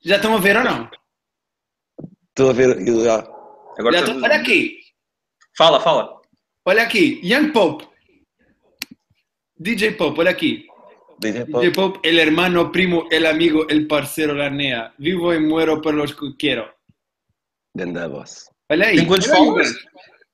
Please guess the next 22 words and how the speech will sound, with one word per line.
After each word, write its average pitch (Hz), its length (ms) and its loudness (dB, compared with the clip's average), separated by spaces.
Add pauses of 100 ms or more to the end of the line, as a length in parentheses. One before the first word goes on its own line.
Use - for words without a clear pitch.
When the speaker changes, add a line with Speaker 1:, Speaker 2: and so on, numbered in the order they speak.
(360)
Speaker 1:
Olha 180 120 4
as 196 80 0
imagens 202 360 0
do 196 60 -8
gajo. 139 300 -4 (1040)
Speaker 2:
Tem 139 140 -6
trinta 160 200 -2
e 160 40 -4
quatro 160 240 0
mil, 160 180 -4
pá, 131 100 -12
aí. 143 180 -12 (2250)
Speaker 3:
Trinta 226 200 4
e 381 40 2
quatro 339 240 2
mil 208 120 4
followers? 202 480 2 (420)
Speaker 1:
Entra 208 340 0
já. 220 400 -2 (400)
Speaker 2:
Yeah. 101 240 -2 (1160)
Speaker 1:
Olha 190 160 -6
aí. 214 160 0